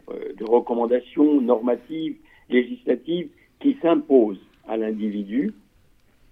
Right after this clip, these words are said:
Et l'individu, bien sûr, se trouve quelque peu, euh, abandonné par rapport à cette contrainte institutionnelle. Donc nous sommes dans un débat qui n'est pas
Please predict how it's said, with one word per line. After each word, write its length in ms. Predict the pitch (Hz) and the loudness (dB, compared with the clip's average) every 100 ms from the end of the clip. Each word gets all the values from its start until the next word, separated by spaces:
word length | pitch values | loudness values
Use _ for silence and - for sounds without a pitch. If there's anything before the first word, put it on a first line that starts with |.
| _ | _
Et 120 | - 120 | -2 2
l'individu, 760 | 113 107 104 95 95 113 147 - | 2 2 -2 -4 -4 0 0 0
bien 180 | 107 95 | -6 -8
sûr, 320 | - 117 123 - _ _ | -4 -2 -2 -4 _ _
se 60 | 107 | -4
trouve 280 | - 131 113 | 0 0 4
quelque 300 | 104 - 101 | 2 2 -2
peu, 380 | 101 123 135 - _ _ - | 2 4 4 2 _ _ -12
euh, 180 | - - - | -10 -8 -2
abandonné 720 | 113 120 117 110 107 123 151 - - - | 2 4 4 4 2 0 -2 -10 -20 -12
par 140 | - 101 | -6 -2
rapport 400 | 107 - 139 117 | -4 0 0 0
à 100 | 95 | -4
cette 220 | 107 - - | -8 -10 -4
contrainte 600 | 151 - - 117 - - - | -4 -4 -6 -6 -6 -12 -6
institutionnelle. 920 | 123 - - - 98 - 95 90 90 | -6 -4 -8 -8 -8 -4 -4 -4 0
Donc 200 | 156 151 | 0 0
nous 100 | 175 | -6
sommes 300 | - 247 254 - - _ - | 4 4 4 0 -12 _ 2
dans 240 | 143 147 165 | 4 4 2
un 80 | |
débat 360 | 160 160 185 180 | -2 0 0 -2
qui 160 | - 127 | -4 -6
n'est 140 | 117 | -4
pas 360 | 113 123 107 | -4 -2 -2